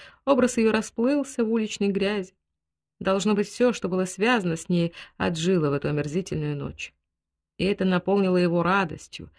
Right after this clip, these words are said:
Точно была окончена часть тяжёлого пути, самое трудное и мучительное миновало. Забрызганный грязью, промокший, но спокойный,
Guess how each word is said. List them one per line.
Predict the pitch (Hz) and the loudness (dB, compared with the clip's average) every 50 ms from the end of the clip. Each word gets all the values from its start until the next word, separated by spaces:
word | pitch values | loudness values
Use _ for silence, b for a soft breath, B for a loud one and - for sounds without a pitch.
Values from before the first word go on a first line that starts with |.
| b b b b b | b b b b b
Точно | 196 208 - - 220 214 | -4 -2 0 2 2 4
была | 202 214 208 220 220 214 | 4 4 4 4 4 2
окончена | 214 - 262 285 262 - - 220 196 190 | 2 2 2 2 2 2 2 0 0 0
часть | - - 220 220 208 - - - - | 0 -2 -2 -2 -4 -6 -10 -12 -6
тяжёлого | - 202 185 202 208 202 190 190 185 | -2 -2 0 2 0 0 0 -2 -4
пути, | - - 180 - - - 185 - - - b b b b | -6 -8 -10 -8 -8 -8 -8 -8 -8 -12 b b b b
самое | - - - 226 226 233 233 | -6 0 4 6 8 8 8
трудное | 226 - 233 269 285 240 185 185 151 - 175 | 8 6 4 4 4 4 4 4 4 4 2
и | - 214 | 4 4
мучительное | 208 196 185 - - - - 254 240 - 214 208 202 196 196 190 185 - - - | 4 4 4 2 0 0 0 0 0 0 0 0 0 2 0 0 -2 -4 -6 -6
миновало. | 196 196 185 185 180 151 143 135 127 139 - - - _ _ _ _ _ _ _ _ _ _ _ _ _ _ _ _ _ _ _ _ - | -4 -2 -2 0 -2 -2 -4 -4 -6 -8 -10 -12 -16 _ _ _ _ _ _ _ _ _ _ _ _ _ _ _ _ _ _ _ _ -6
Забрызганный | - 151 180 196 190 240 269 208 170 185 190 202 196 | -2 2 2 2 4 4 2 2 2 4 4 4 4
грязью, | 151 156 185 226 247 226 185 139 135 | 2 2 2 2 2 0 0 -2 -4
промокший, | - - - 147 147 180 233 233 233 - - 156 | -4 0 0 2 2 2 2 0 0 -2 -4 -4
но | 139 135 | -4 -4
спокойный, | 135 - - 135 139 - - 226 247 220 175 160 B | -6 -6 -4 -6 -4 -2 0 0 2 2 0 -2 B